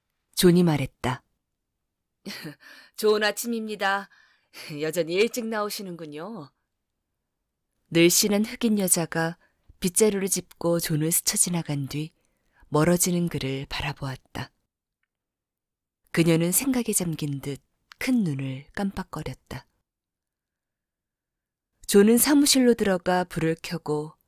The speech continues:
탕비실에서 커피를 한 잔 내린 뒤 책상에 앉아 전날의 이야기를 이어나갔다. 그의 앞에 놓인 책은 오래되어 책장이 모두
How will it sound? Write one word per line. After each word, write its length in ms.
탕비실에서 800
커피를 480
한 140
잔 180
내린 340
뒤 220
책상에 420
앉아 420
전날의 420
이야기를 600
이어나갔다. 760
그의 220
앞에 300
놓인 280
책은 380
오래되어 640
책장이 480
모두 400